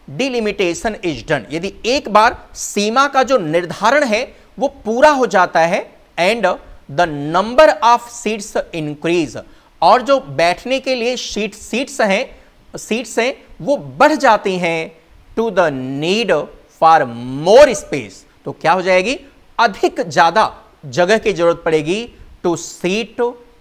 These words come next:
एमपीएस, किनके बैठने के लिए? एमपीएस को बैठने के लिए and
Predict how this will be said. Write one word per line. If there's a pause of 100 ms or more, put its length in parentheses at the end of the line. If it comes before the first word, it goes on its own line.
एमपीएस,
किनके
बैठने
के
लिए? (200)
एमपीएस
को
बैठने
के
लिए (360)
and